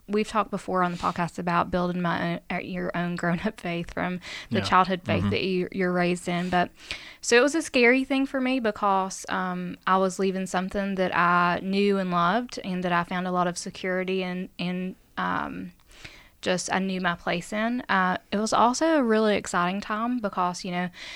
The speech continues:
Speaker 1: when we got married, obviously we didn't have kids. We did ministry work for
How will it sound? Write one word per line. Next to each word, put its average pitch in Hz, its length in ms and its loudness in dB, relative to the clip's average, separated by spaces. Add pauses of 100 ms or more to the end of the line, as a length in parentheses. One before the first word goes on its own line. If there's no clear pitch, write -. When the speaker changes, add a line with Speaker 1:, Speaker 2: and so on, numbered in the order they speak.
(200)
Speaker 1:
when 208 140 2
we 214 100 6
got 208 160 6
married, 202 540 2 (100)
obviously 185 400 0
we 180 80 0
didn't 180 160 -2
have 170 160 -4
kids. 202 380 4
We 202 100 6
did 180 420 4
ministry 196 540 2
work 185 280 2
for 180 500 2